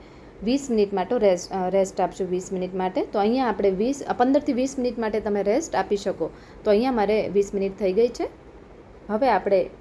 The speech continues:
એક સ્ટીમરમાં, એટલે કે, અ, ઢોકળિયાની અંદર કે કોઈ બી મોટા વાસણમાં, અ, પાણી ગરમ થવા મૂકવાનું છે. પાણી અહીંયા એકદમ ઉકળે પછી જ તમારે અંદર, અ, ઢોકળાની થાળી મૂકવાની.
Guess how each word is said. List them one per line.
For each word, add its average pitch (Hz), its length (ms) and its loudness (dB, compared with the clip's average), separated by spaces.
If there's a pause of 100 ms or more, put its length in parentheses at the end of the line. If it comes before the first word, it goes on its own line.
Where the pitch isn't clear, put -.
(140)
એક 202 220 0
સ્ટીમરમાં, 202 600 0
એટલે 190 140 2
કે, 196 280 2
અ, 185 140 2
ઢોકળિયાની 202 580 2
અંદર 214 300 0 (200)
કે 185 80 -4
કોઈ 196 160 4
બી 208 160 0
મોટા 202 360 0
વાસણમાં, 196 520 -2 (360)
અ, 190 180 0
પાણી 185 300 2
ગરમ 214 240 2
થવા 220 220 0
મૂકવાનું 226 420 -2
છે. 415 140 -4
પાણી 214 280 0
અહીંયા 233 240 2
એકદમ 220 340 -2
ઉકળે 233 460 2 (160)
પછી 208 260 2
જ 254 140 0
તમારે 202 340 2
અંદર, 202 300 2
અ, 185 560 -2
ઢોકળાની 202 360 0
થાળી 226 280 0
મૂકવાની. 180 480 0